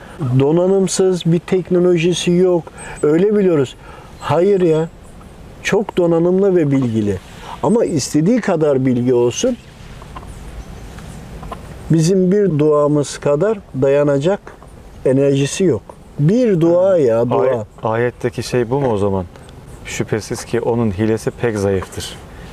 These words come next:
Speaker 2: Bir duayı engelleyemeyecek kadar
Speaker 1: Kesinlikle.
Speaker 2: zayıf.
Speaker 1: Ama, e, diyelim ki namazını kıldın,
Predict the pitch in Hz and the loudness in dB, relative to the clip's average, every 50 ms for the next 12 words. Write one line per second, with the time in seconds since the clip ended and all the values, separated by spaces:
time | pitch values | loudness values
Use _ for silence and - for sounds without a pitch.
0 | - - - 143 143 123 120 131 131 127 123 127 135 143 143 143 - 139 120 123 | -18 -6 -4 -2 -2 0 0 2 2 2 2 2 2 2 2 2 2 0 0 2
1 | 127 123 127 127 127 123 123 127 135 139 131 117 113 110 - - - 110 110 127 | 2 2 2 2 2 2 2 2 2 2 0 0 0 -2 -2 -2 -2 0 2 2
2 | 143 151 170 - - - - - - - - - - 170 156 - - 196 196 196 | 2 0 -4 -10 -16 -20 -20 -20 -20 -20 -10 -2 -2 0 0 0 0 2 2 4
3 | 220 247 262 196 - 156 131 104 92 87 - - - - - - - - - - | 4 2 2 0 2 2 2 2 0 -2 -6 -14 -20 -20 -20 -20 -20 -20 -20 -18
4 | - - - 110 101 110 - 240 262 202 - - - - - - - - - - | -16 -12 -8 -4 0 2 2 2 2 0 -2 -4 -10 -18 -20 -20 -20 -20 -10 -4
5 | - 196 170 151 180 247 233 208 196 175 214 214 220 220 214 196 185 175 202 214 | -2 0 2 2 4 4 4 4 4 2 2 2 2 2 2 2 2 2 2 0
6 | 214 - - 202 180 151 127 | 0 0 0 2 2 2 0